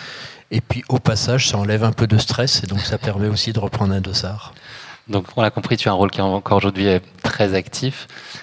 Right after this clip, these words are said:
Speaker 2: Quel est, euh, quel est justement, enfin, le, le, l'accomplissement, tu, tu l'as dit, enfin, c'est cette, cette possibilité de, de partager, c'est donc aussi d'avoir plus de temps pour toi à côté. C'est ça les,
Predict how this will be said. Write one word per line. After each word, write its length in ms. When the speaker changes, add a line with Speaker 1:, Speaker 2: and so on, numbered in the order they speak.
Speaker 2:
Quel 160
est, 100
euh, 400
quel 160
est 140
justement, 460
enfin, 180
le, 180
le, 180
l'accomplissement, 800
tu, 220
tu 160
l'as 80
dit, 100
enfin, 140
c'est 160
cette, 240
cette 180
possibilité 420
de, 240
de 80
partager, 500
c'est 240
donc 120
aussi 260
d'avoir 180
plus 160
de 100
temps 300
pour 120
toi 160
à 60
côté. 320
C'est 140
ça 160
les, 240